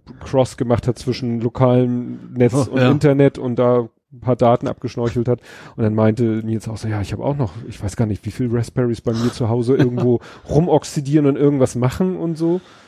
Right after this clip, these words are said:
Speaker 2: Ja, ich hab
Speaker 1: Ja.
Speaker 2: ja auch noch einen, der eigentlich für die Home Automation zuständig war, der ist momentan nicht mehr im Einsatz, der ist offline. Dann habe ich in meinem Atari-Emulator noch irgendwie ein, ein Raspberry drin.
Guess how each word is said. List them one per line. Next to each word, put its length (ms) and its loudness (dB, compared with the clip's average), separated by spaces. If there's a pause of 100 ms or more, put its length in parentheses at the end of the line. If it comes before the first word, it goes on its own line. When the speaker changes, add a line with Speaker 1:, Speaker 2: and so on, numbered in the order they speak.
(160)
Speaker 2:
Ja, 180 0
ich 80 0
hab 160 0
Speaker 1:
Ja. 80 4
Speaker 2:
ja 60 -2
auch 100 -2
noch 160 2
einen, 160 -4
der 160 2
eigentlich 220 -2
für 100 -12
die 80 0
Home 200 0
Automation 380 -6
zuständig 420 -4
war, 100 2
der 100 2
ist 140 -4
momentan 300 -2 (180)
nicht 160 -6
mehr 100 -2
im 60 -4
Einsatz, 420 0
der 140 -4
ist 120 -10
offline. 460 -2 (720)
Dann 140 -6
habe 120 2
ich 60 -2
in 60 0
meinem 180 2
Atari-Emulator 1040 0
noch 160 -6
irgendwie 300 0
ein, 260 -6
ein 180 0
Raspberry 420 2
drin. 260 -2